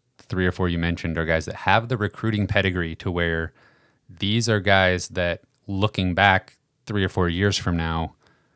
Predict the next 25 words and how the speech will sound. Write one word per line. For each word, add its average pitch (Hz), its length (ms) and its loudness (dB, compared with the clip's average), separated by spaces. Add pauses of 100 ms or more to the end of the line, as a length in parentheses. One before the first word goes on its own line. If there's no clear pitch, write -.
(220)
we 90 220 -4
are 82 80 0
crossing 107 380 4
our 87 100 0
fingers 85 540 0
that 92 200 -4
they 87 220 0
are, 80 400 -2 (640)
you 107 100 0
know, 76 240 -6
producing 92 520 -2
more 90 240 0
and 85 100 -2
more 85 380 -6 (160)
as 85 300 0
they 80 300 -4 (120)
grow 90 400 -2
into 87 260 -4
the 85 80 -6
program 80 540 -4 (420)
and 80 440 -4 (240)
are 80 460 2 (520)
leading 92 480 2
the 82 80 -2
team 85 500 -2